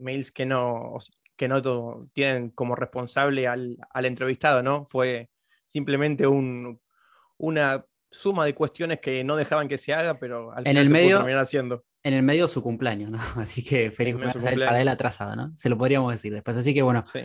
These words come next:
Speaker 2: vamos a presentar porque a la gente no le interesa escucharnos, sino le interesa escuchar a nuestro invitado que es Felipe Contempomi, nada más ni nada menos. Vamos a escuchar la palabra de, eh, uno de los mejores jugadores, el, de la rugby argentino, podríamos decir tranquilamente.
Speaker 1: Sí, sí, yo creo que sí.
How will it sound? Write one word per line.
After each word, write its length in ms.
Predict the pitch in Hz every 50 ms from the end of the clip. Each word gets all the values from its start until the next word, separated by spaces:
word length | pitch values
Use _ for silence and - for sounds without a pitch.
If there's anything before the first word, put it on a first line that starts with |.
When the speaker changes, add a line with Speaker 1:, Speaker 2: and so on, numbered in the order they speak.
| - _ -
Speaker 2:
vamos 280 | 160 185 185 165 156
a 80 | 160 135
presentar 360 | 131 135 120 156 160 180 170
porque 340 | 135 120 110 120 123 120 - _
a 100 | - 131
la 60 | 123
gente 200 | 117 123 123 120
no 80 | 117 117
le 80 | 117 120
interesa 260 | 110 123 123 123 131
escucharnos, 360 | 120 131 - 175 170 165 151
sino 220 | - 117 120 123
le 80 | 123 117
interesa 240 | 107 113 117 110 113
escuchar 260 | 113 110 - 135 127
a 60 | -
nuestro 220 | 147 147 135 - 139
invitado 340 | 139 135 147 160 160 147
que 100 | 131 131
es 220 | 151 160 160 - _ _ _
Felipe 260 | - 143 151 151 143
Contempomi, 600 | 135 127 127 127 123 117 113 120 107 113 110 110
nada 160 | 123 127 123 123
más 160 | 123 120 117
ni 80 | 123
nada 140 | 117 117 117
menos. 280 | 123 143 156 151 151 -
Vamos 200 | - 131 127 117
a 20 |
escuchar 240 | 117 120 - 143 127
la 100 | 123 117
palabra 460 | 117 120 120 127 135 139 143 131 - _ _ _ _ _ _ -
de, 320 | 123 143 156 156 156 156 -
eh, 220 | - 117 117 113
uno 180 | 120 147 151 143
de 40 | 127
los 100 | 113 101
mejores 280 | 113 110 123 120 113
jugadores, 400 | 104 113 120 117 117 - - _ _ _
el, 340 | - 104 107 101 104 104 101
de 80 | 104
la 140 | 101 104 104
rugby 320 | 104 - 113 117 117 110
argentino, 500 | 110 104 - - 110 107 147 147 127 117 - _
podríamos 320 | - 101 104 107 107 110
decir 160 | 110 131 135
tranquilamente. 580 | 113 110 107 104 110 107 113 123 123 117 113 - - - _ _ _ _ _ _ _ _ _ _ _ _
Speaker 1:
Sí, 260 | - - 151 139 123
sí, 220 | - - 127 117 -
yo 160 | - - 127
creo 160 | 117 131 123 -
que 100 | - 123
sí. 140 | - 120